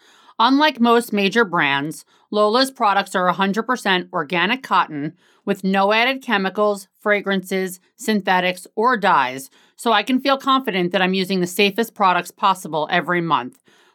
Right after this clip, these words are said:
Plus, with my Lola subscription, the products get delivered right to my door exactly when I need them. Lola is founded by women, for women,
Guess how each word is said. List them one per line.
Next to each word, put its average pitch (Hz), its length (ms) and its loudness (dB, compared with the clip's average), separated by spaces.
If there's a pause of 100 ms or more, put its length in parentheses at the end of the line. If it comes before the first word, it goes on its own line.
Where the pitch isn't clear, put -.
Plus, 240 400 0
with 214 160 -2
my 208 240 2
Lola 220 340 2
subscription, 170 800 -6 (220)
the 208 80 -2
products 226 420 0
get 277 160 -2
delivered 214 480 0
right 180 220 0
to 226 100 -2
my 220 140 2
door 180 340 0
exactly 180 500 -4
when 180 180 -2
I 175 100 0
need 170 260 -4
them. 127 320 -10 (420)
Lola 226 280 2
is 208 200 -4
founded 233 440 0
by 208 240 2
women, 185 580 -2
for 226 240 4
women, 147 440 -2